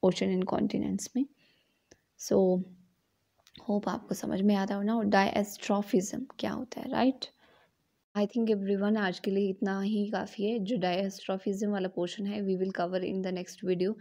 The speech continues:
otherwise वीडियो लंबा हो जाएगा। So,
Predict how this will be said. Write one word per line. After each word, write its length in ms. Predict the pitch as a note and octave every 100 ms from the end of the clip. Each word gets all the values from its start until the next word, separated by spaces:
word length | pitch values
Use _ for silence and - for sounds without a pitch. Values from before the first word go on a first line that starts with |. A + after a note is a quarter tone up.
| - - F#3
otherwise 540 | F#3 F#3+ F#3+ F#3+ F#3+
वीडियो 260 | F3+ F3 F#3
लंबा 280 | F3+ F#3+ G3+
हो 200 | G3+ F#3+
जाएगा। 420 | F#3+ F#3 G#3 C#4 - - - - _ _
So, 200 | - A3